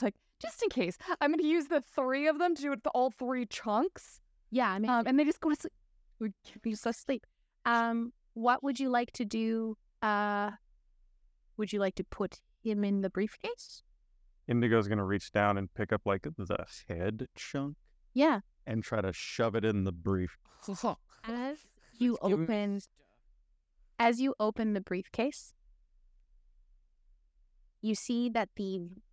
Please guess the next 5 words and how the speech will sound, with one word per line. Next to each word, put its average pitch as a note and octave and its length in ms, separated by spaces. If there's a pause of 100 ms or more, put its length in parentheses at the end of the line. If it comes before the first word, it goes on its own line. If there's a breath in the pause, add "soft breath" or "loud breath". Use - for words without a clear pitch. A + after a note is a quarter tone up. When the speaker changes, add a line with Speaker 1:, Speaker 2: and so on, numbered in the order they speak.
(420)
Speaker 2:
banners, G3 480
the F#3+ 120
violent F#3+ 400
anomalies, F3+ 500
get E3+ 200